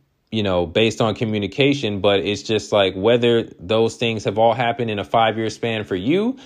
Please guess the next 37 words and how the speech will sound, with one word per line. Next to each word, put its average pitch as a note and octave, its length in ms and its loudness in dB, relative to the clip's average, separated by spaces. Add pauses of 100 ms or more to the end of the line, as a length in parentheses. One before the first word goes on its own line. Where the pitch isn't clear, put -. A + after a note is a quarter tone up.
(180)
or G#2+ 120 2
whether A#2 240 4
they've A2+ 220 2
individually A#2+ 920 2
dissected A#2 720 0
and G#2+ 140 -4
happened A2 340 -2
at G2 140 -4
one A2+ 240 -4
point A#2 260 -4
in G#2+ 100 -4
your G2+ 160 0
life. B2 440 0 (460)
Um, G2 600 0 (520)
just D3 220 2
know C#3 260 4
that B2 160 2
I'm A#2+ 180 0
proof D3+ 420 0
that G2+ 220 0
there's, A#2 320 0
there's A#2 440 -2
an B2 80 -4
ability C#3 460 2
to B2+ 100 0
change C#3 360 -2
who C#3+ 80 0
you C3 200 0
are. C#3 140 2
You A#2+ 100 0
don't D3 140 -2
have C3+ 140 -2
to B2+ 80 -4
stay B2 200 0
that A#2+ 200 4
same A#2 260 -4
person. B2+ 520 -6